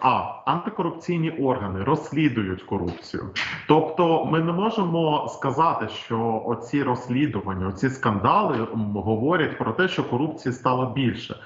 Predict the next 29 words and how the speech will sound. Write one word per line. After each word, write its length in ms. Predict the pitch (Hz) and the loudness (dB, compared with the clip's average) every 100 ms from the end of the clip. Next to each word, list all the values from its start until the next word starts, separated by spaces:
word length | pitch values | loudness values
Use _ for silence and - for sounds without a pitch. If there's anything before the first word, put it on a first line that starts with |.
| - - 110 | -16 -4 2
Ми 100 | 110 | 4
бачимо, 400 | 185 - 185 170 | 4 2 -2 -4
що 220 | - 151 | -2 -2
корупцію 800 | 147 170 180 - 165 156 147 135 | 0 0 -2 -2 2 4 2 2
почали 340 | 135 - 156 175 | 0 0 2 4
викривати, 720 | 160 - 131 113 120 135 135 | 4 2 4 4 2 0 -2
бо 460 | 120 123 117 113 110 107 | 2 2 4 4 2 -2
оці 320 | 110 - 135 | -6 -4 -4
скандали 640 | 131 120 107 131 127 117 117 | -2 -2 2 4 4 0 -2
так 180 | 117 - | -6 0
само 600 | 135 135 117 113 110 101 | 2 4 4 2 0 -2
були 240 | 107 120 127 | 0 0 0
започатковані 880 | 120 117 110 113 - 135 120 113 110 | -2 -4 -4 -2 0 2 2 2 0
і 40 | |
викриті 480 | 101 131 117 113 110 | 0 0 0 -2 -2
журналістами-розслідувачами. 1600 | 107 107 110 110 - 117 113 120 - 117 117 120 - 127 135 156 - - - - | -2 -2 2 0 2 0 2 0 0 -2 0 -2 -2 -2 -2 -4 -10 -14 -14 2
Тому 380 | 143 139 175 - | 4 6 4 4
наявність 640 | 127 139 208 220 202 - | 4 4 2 2 -2 -2
розслідувань, 720 | 170 - 135 143 113 92 90 92 | -4 -4 -2 -2 0 -2 -4 -2
можливість 580 | 110 135 180 214 - | 0 2 4 2 0
їх 220 | 156 165 139 | -2 0 -2
відстежувати, 880 | 147 - 127 135 131 92 95 95 87 | -2 0 2 4 2 -2 -4 -4 -4
публічно 580 | 127 117 131 160 - | -2 2 2 0 -2
комунікувати, 760 | 220 175 156 - 123 110 92 95 | 0 2 2 2 2 4 2 0
якраз 400 | 110 - 170 - 160 | 0 2 0 0 -2
і 80 | |
відображає 840 | 156 127 131 127 120 147 160 123 107 | -2 -2 -2 -2 -2 0 2 2 0
наш 240 | 113 - | -2 -2
результат 720 | 113 104 101 - 135 180 - | -2 -2 -2 2 2 2 -2